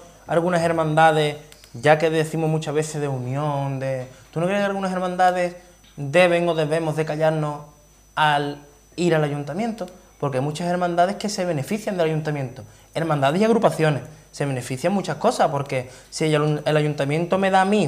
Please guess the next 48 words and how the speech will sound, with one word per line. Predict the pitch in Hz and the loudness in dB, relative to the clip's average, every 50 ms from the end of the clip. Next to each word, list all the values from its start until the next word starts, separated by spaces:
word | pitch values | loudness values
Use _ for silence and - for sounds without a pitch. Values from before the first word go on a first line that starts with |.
| 131 - - | -2 -2 0
por | 143 147 151 | 0 2 2
un | 160 170 | 4 6
lado, | 185 190 180 135 113 - - - - - | 8 8 8 6 4 0 -8 -16 -14 -6
el | - 143 | -2 0
ayuntamiento | 151 151 156 160 143 156 165 165 160 175 | 0 0 0 0 0 0 0 -2 0 4
te | 180 | 6
da | 180 175 170 | 6 6 6
a | 170 | 6
ti | 185 190 175 | 4 2 2
por | - 170 180 | 4 4 4
otro, | 202 196 - 156 135 131 - | 4 4 2 0 -2 -2 -2
o | 135 135 | -2 -2
te | 139 | 0
da | 135 147 | -2 0
a | 147 | 0
ti | 185 | 0
por | 175 185 185 | 0 0 0
otro, | - - 202 233 240 - - - - - - | 0 0 -2 -4 -4 -6 -10 -16 -20 -10 2
luego | 151 160 175 196 214 | 6 6 6 6 6
como | 208 233 214 208 196 202 | 6 4 4 4 4 2
todo | 202 196 190 180 | 2 2 2 2
vamos | 180 180 185 180 180 | 2 0 0 -2 -2
a | - | 0
sacar | 180 165 170 | 0 0 0
un | 175 | 0
comunicado | 175 175 175 175 175 175 170 175 175 | 0 0 0 0 2 2 2 4 2
en | 175 165 | 2 0
contra | 160 180 190 196 196 220 220 | 0 0 0 0 0 0 0
de | 208 | 2
la | 190 185 | 0 0
persona | 180 151 - 190 190 208 202 | -2 -2 -2 -2 -2 -2 -2
que | 196 | -2
me | 180 | -4
está | 165 - 165 | -4 -2 -2
ayudando, | 156 151 139 131 117 110 113 107 - - - - _ _ _ _ | 0 0 0 -2 -2 -4 -8 -12 -16 -20 -20 -20 _ _ _ _
porque | - 160 156 156 156 147 139 139 127 123 - | 4 4 4 4 2 0 0 0 -2 0 0
tontos | 127 127 - 160 165 170 | 0 0 2 0 0 0
no | 160 156 | -2 -2
somos. | - 147 123 110 104 104 104 - - - - - - | -2 -2 -4 -4 -6 -10 -12 -16 -20 -20 -20 -8 -8
Aquí | 139 135 135 180 185 170 | -6 -4 0 2 4 4
a | 147 - - | 4 6 6
todas | 208 220 220 262 254 | 6 8 8 8 8
las | 254 247 214 | 8 6 6
hermandades, | 233 233 233 233 240 247 269 277 311 339 330 - - - - | 4 2 0 2 2 4 4 4 2 0 -2 -6 -12 -10 -4
o | - 151 | -2 0
a | 151 | 2
casi | 160 156 - 151 | 2 0 0 0
todas, | 151 185 202 214 254 302 | 2 2 4 4 2 2